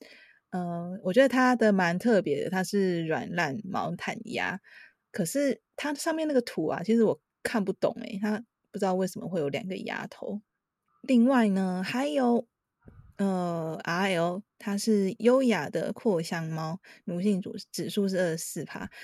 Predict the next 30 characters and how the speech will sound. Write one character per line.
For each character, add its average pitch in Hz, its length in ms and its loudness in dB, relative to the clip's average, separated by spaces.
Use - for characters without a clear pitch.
它 311 180 -4
的 285 120 2
图 170 280 -6
啊， 160 220 -4
真 214 140 0
的 202 100 4
就 214 140 4
是 214 160 4
很 190 280 -2
优 196 200 0
雅 180 180 -2
的 160 120 -8
猫， 160 440 -8
然 160 100 -8
后 165 120 -8
超-， - 300 -12
超 233 280 0
美 226 300 0
的。 202 220 0
虽 254 140 4
然 233 100 10
R 175 260 6
L 165 120 2
是， - 140 -8
他 190 220 -2
是 175 680 0
男 151 240 -6
的 - 100 -6
啦， - 200 -10
嗯， 202 220 -6